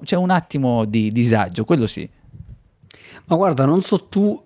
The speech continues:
Speaker 2: eh, e qui ci sono, insomma, pro e contro in, in, su questa, su questo tipo di attività. Io durante le ferie da, eh, circa quattro anni a questa parte stacco totalmente, cioè divento analogico, io stacco completamente internet, stacco,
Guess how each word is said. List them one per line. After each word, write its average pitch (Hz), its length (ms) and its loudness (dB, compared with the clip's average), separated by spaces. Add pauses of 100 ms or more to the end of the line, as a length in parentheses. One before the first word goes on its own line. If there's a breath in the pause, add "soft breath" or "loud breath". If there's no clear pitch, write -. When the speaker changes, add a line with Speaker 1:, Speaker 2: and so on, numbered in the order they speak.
Speaker 2:
eh, 117 480 -4
e 107 80 -10
qui 151 140 -2
ci 131 100 -4
sono, 123 480 2
insomma, 120 320 -2
pro 131 260 0
e 123 100 -2
contro 127 440 -2
in, 117 180 0 (180)
in, 113 640 -4
su 123 160 -12
questa, 123 260 -2
su 117 120 -2
questo 139 220 -2
tipo 139 180 -2
di 131 40 2
attività. 147 400 -2
Io 160 160 0
durante 156 400 0
le 147 100 2
ferie 127 580 -2 (380 loud breath)
da, 139 720 -2
eh, - 20 -6
circa 180 380 -4
quattro 156 440 -2
anni 156 240 2
a 120 40 -2
questa 156 320 -4
parte 143 400 -4
stacco - 800 -2
totalmente, 127 600 -2
cioè 160 120 0
divento 139 380 0
analogico, 131 640 0
io 156 120 0
stacco - 280 -4
completamente 139 560 0
internet, 131 600 0
stacco, 117 680 -6